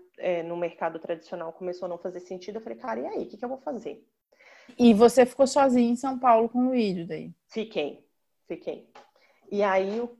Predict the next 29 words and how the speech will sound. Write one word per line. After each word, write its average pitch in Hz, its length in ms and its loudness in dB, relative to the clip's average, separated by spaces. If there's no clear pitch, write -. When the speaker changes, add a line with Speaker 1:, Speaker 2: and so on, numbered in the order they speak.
Speaker 1:
o 202 120 -10
que 247 180 -6
começou 254 400 -4
a 269 40 -6
acontecer 214 440 -6
foi, 185 480 -4
o 185 60 -8
Luíde 185 300 -6
começou 185 380 -10
a - 40 -16
ficar - 300 -12
mais... 180 720 -8
é, 165 520 -6
visitar 180 460 -4
os 170 140 -6
avós, 180 560 2
que - 120 -4
é 156 140 0
quando 175 260 -2
ele 160 200 0
ia 160 100 0
com 160 360 -16
o 170 80 -14
pai 160 400 -10
pra 160 140 -8
ficar 151 240 -16
com 160 200 -18
os 160 100 -16
avós. 175 540 -8